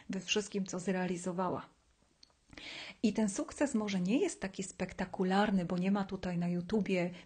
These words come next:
milionów wyświetleń, ale to jest właśnie również fałsz i ułuda. Ponieważ sukces tylko my sami możemy zmierzyć. Czy to, co żeśmy osiągnęli, czy uważamy to za nasz sukces?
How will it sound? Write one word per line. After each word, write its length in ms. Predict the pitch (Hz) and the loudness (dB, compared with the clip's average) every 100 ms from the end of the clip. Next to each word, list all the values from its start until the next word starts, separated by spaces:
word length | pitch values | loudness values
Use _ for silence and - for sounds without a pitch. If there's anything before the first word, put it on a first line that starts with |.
| 196 | 4
milionów 600 | 190 190 202 208 175 165 | 6 6 6 4 2 0
wyświetleń, 840 | 185 - 185 175 - 196 240 285 | -2 -2 -2 -4 -2 4 4 4
ale 180 | 196 175 | 0 -4
to 100 | 175 | -4
jest 160 | 175 170 | -6 -6
właśnie 340 | 180 - - | -8 -6 -4
również 560 | 196 240 233 220 - - | 0 2 2 2 0 -2
fałsz 420 | 175 180 170 - - | -4 -4 -6 -8 -6
i 120 | 196 | -4
ułuda. 600 | - 190 220 202 175 - - _ _ _ - - - - - - | 0 2 4 2 0 -6 -14 _ _ _ -14 -12 -12 -14 -16 -4
Ponieważ 640 | 196 190 185 185 185 - _ | 2 2 2 0 -2 -6 _
sukces 920 | - - 202 - - 226 349 - - - _ _ _ _ _ _ _ _ - | -2 0 0 -4 -2 -2 -2 -6 -10 -18 _ _ _ _ _ _ _ _ 2
tylko 320 | 208 196 196 | 4 4 2
my 140 | 208 | 2
sami 300 | 196 185 175 | 0 -2 0
możemy 360 | 170 175 170 175 | -2 -2 -4 -4
zmierzyć. 640 | 170 165 147 - - - - _ _ _ _ _ _ _ _ _ _ _ _ _ _ - | -4 -4 -4 -8 -10 -16 -16 _ _ _ _ _ _ _ _ _ _ _ _ _ _ -12
Czy 180 | - 202 | -4 -2
to, 240 | 196 226 233 | 2 4 4
co 180 | 214 | 0
żeśmy 360 | 180 196 202 190 | -2 0 0 0
osiągnęli, 800 | 180 - 185 185 180 180 196 262 | -2 -2 0 0 0 0 2 2
czy 100 | - | 2
uważamy 460 | 170 185 185 185 | -2 0 0 -2
to 140 | 175 202 | -6 -8
za 140 | 180 | -6
nasz 240 | 175 175 - | -4 -4 -6
sukces? 760 | - 202 - - - - - | -6 -10 -12 -16 -14 -16 -18